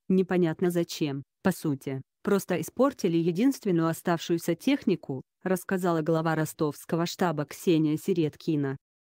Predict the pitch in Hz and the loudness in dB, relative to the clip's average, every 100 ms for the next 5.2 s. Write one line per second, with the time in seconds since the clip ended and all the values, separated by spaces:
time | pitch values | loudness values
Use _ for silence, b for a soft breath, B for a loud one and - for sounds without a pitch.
0 | - 185 262 233 180 - 220 170 156 156 | -6 0 2 2 -2 0 2 2 0 -2
1 | - 180 185 - 214 220 - 165 - 190 | -4 -2 -2 -2 -2 -2 -2 -4 0 0
2 | 160 - 160 220 277 254 233 - 214 190 | 0 -2 -4 0 2 4 2 0 2 2
3 | - 185 175 - 175 165 165 175 170 180 | 2 0 0 0 2 2 2 2 0 -2
4 | 170 254 254 196 165 156 143 139 - 143 | -2 0 2 2 2 2 2 -2 -4 -6
5 | 131 | -6